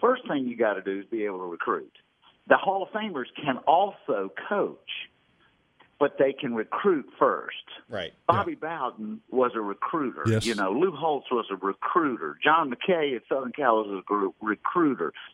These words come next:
Speaker 1: Johnny Wooden. I, I, give me Bill Walton and Lou Alcindor and go down the list of all these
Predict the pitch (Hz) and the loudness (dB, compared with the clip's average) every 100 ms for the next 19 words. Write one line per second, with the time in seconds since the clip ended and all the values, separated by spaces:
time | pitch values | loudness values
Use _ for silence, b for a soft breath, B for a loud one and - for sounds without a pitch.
0 | - 123 170 202 175 139 175 180 - 92 | -8 2 4 4 0 0 0 0 -4 -14
1 | 90 B B B B - - - - - | -16 B B B B -2 0 -4 -4 -4
2 | - - 185 214 170 180 190 143 185 190 | -4 6 6 6 2 0 0 -2 -2 -2
3 | 175 151 156 139 175 170 120 110 104 143 | -4 -6 -8 -10 -14 -10 -10 -10 -8 -4
4 | 185 156 151 143 156 147 143 123 123 156 | -2 0 -2 -2 -6 -2 -2 -2 -2 -2
5 | 156 156 120 120 156 127 131 123 117 139 | -2 -2 -4 -6 -4 -4 -4 -4 0 0
6 | 143 127 | -2 -8